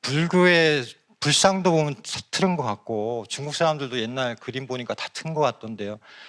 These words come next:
한민족은 쪽상투라고 해서요. 이게 달라요. 사실은 이게 기축하고. 그래서 요것은 한민족의 상투가 맞아요.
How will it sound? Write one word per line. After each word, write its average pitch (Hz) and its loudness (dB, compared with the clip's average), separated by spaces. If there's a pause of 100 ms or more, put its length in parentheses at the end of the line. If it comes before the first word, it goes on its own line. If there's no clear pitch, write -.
(200)
한민족은 175 0
쪽상투라고 180 0
해서요. 113 0
이게 110 -8
달라요. 123 -4
사실은 107 -12
이게 98 -14
기축하고. 104 -10 (200)
그래서 117 -8 (460)
요것은 151 2
한민족의 160 0
상투가 143 0
맞아요. 98 -4